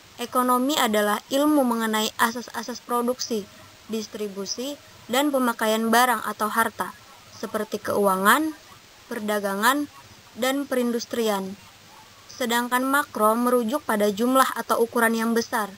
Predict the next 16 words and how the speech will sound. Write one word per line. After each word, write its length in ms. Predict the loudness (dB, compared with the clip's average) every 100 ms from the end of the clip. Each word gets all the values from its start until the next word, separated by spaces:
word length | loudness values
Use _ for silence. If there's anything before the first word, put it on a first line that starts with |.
| -20 -20 -20 -20 -10
Maka 320 | -10 -6 -6
dari 240 | -4 -6
itu, 320 | -4 2 2 0 -10 -14 -6
bisa 320 | -4 -2 -4
disimpulkan 720 | -4 -6 -6 -2 0 -2 -2
bahwa 480 | 0 0 2 2 4
makroekonomi 1040 | 4 4 4 4 4 0 0 2 2 2
adalah 400 | 0 0 0 2
bahasan 400 | 2 2 2 -4 -2
ilmu 320 | 0 2 2
ekonomi 480 | 0 2 4 4 2 0
berskala 480 | -2 -4 -6 -6 -6
besar. 400 | -8 -6 -8 -8 -20 -20 -20 -20 -20 -20 -20 -20 -20 -18 -8
Dengan 320 | -4 -2 -2
kata 320 | -4 0 2
lain, 480 | 4 4 2 -2